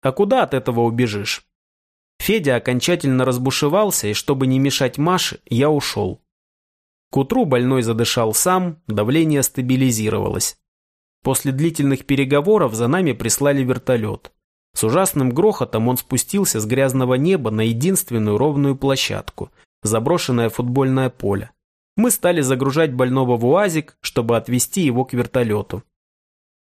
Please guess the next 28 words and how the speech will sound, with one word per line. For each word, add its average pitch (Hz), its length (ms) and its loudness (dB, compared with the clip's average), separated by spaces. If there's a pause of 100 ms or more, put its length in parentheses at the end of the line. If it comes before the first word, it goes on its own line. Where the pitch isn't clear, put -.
(280)
Уже 120 260 2
залезая 151 500 2
в - 80 -12
кабину 151 400 0
машины, 151 460 0
я 117 160 0
посмотрел 127 580 0
на 139 120 2
больницу. 123 680 -2 (200)
В 113 120 0
окне 175 300 0
первого 139 480 0
этажа 151 500 -2 (140)
на 110 140 -2
подоконнике 123 760 0
сидела 151 440 0
Маша, 110 500 -4 (380)
рядом 175 340 0
с - 60 -2
какой-то 180 380 -2
пожилой 127 460 0
медичкой. 120 760 -2 (280)
Увидев, 160 360 0
что - 160 -6
я 156 120 2
смотрю 156 400 0
на 156 80 2
нее, 170 440 2